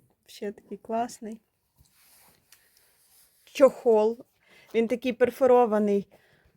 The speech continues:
Е, вообще, теж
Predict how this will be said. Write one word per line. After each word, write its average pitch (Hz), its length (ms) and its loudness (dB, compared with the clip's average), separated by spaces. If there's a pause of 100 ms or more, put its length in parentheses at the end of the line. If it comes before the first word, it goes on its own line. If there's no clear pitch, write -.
(220)
Е, 196 220 -8 (640)
вообще, 185 560 -6 (1000)
теж 190 280 -10